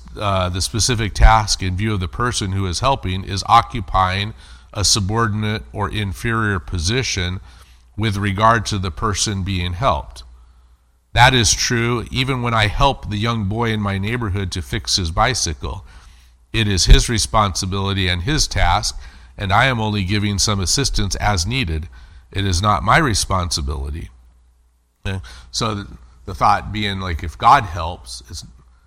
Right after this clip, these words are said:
um, well, if God comes alongside and helps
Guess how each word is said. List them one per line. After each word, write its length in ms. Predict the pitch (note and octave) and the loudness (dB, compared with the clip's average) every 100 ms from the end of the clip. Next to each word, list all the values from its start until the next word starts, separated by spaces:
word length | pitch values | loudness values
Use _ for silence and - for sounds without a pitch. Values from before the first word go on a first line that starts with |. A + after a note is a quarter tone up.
| _ _ _ | _ _ _
um, 440 | G2 F2+ E2 E2 E2+ - | -6 -4 -4 -6 -10 -10
well, 440 | G#2 F#2+ A2 - - - | -6 -4 -4 -6 -16 -16
if 200 | G2+ - | -16 -2
God 380 | A#2 A#2 A2 F#2 | 4 4 4 -2
comes 340 | C3 A#2+ A2 | -6 -4 -2
alongside 1200 | A2 G#2 G#2 F#2 E2+ - D3+ C3+ F#2 F2 F#2 G2 - | -2 -2 -2 -2 -4 2 6 6 4 0 -4 -6 -10
and 720 | G2 G2 F#2+ F#2 F#2+ G#2+ G2+ - - - - _ _ _ _ | -10 -8 -6 -6 -6 -8 -10 -14 -20 -20 -20 _ _ _ _
helps 720 | D#3+ C3+ G2 F#2+ - - - | 0 0 0 -8 -10 -10 -10